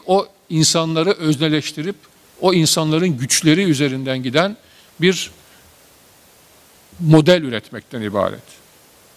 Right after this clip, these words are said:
Daha yakın zamanlara geldiğimiz zaman ise, yani bugünün dünyasında çok doğal olarak gizli amaçlı örgütler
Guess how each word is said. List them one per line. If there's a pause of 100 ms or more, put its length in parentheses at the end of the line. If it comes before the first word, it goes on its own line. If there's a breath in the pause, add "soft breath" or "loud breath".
(920 loud breath)
Daha
yakın
zamanlara
geldiğimiz
zaman
ise,
yani
bugünün
dünyasında (680 soft breath)
çok
doğal
olarak (880)
gizli
amaçlı
örgütler